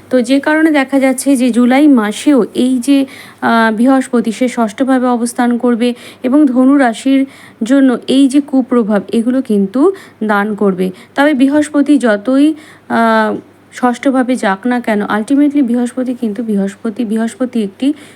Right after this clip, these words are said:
শুভ প্ল্যানেট, বৃহস্পতি কিন্তু দেবগুরু। সে কারণে কিন্তু দেখা যাবে যে ষষ্ঠভাবে গেলেও ধনু রাশির জীবনে যে ধরনের সমস্যাগুলো তৈরি হবে, সেই জায়গা থেকে ওভারকাম করার রাস্তাটাও কিন্তু তৈরি করবে। তো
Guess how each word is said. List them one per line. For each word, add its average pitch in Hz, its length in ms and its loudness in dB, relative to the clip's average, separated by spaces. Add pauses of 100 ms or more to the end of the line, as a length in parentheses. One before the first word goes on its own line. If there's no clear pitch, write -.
(100)
শুভ 233 380 0
প্ল্যানেট, 190 360 -4 (100)
বৃহস্পতি 226 560 -4
কিন্তু 220 320 -6
দেবগুরু। 180 560 -2 (380)
সে 285 200 0
কারণে 247 420 0
কিন্তু 254 500 -2 (320)
দেখা 214 320 -2
যাবে 226 220 -4
যে 254 140 -6
ষষ্ঠভাবে 254 720 -4
গেলেও 202 400 -2
ধনু 214 300 -4
রাশির 220 320 -6
জীবনে 226 360 -4
যে 233 180 -2
ধরনের 277 320 0
সমস্যাগুলো 240 680 -6
তৈরি 214 380 -4
হবে, 190 280 -6 (380)
সেই 294 240 0
জায়গা 233 320 -2
থেকে 262 260 -6
ওভারকাম 233 600 -4
করার 220 300 -4
রাস্তাটাও 233 540 -4
কিন্তু 220 300 -6
তৈরি 196 420 -4
করবে। 196 320 -2 (440)
তো 208 260 2